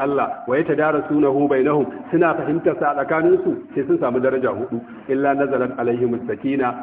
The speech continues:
sai nutsuwa ta sauka a gare su, "wa ghashiyatuhumur rahama," rahama ta lullube su, "wa haffathumul malaika," mala'iku sun kewaye su, "wa zakarahumullahu ta'ala fi man indahu." Kuma Allah ya ambace su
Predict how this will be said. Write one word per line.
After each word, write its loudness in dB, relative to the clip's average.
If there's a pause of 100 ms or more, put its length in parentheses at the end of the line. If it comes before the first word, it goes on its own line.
(140)
sai 0
nutsuwa 0
ta -2
sauka -2
a -2
gare 0
su, 0 (220)
"wa -2
ghashiyatuhumur 0
rahama," 0
rahama 0
ta 0
lullube 0
su, 2 (160)
"wa -2
haffathumul 2
malaika," 2
mala'iku 0
sun 2
kewaye 6
su, 0 (160)
"wa 2
zakarahumullahu 0
ta'ala -2
fi -4
man -2
indahu." -4 (760)
Kuma -2
Allah 2
ya -6
ambace -2
su -2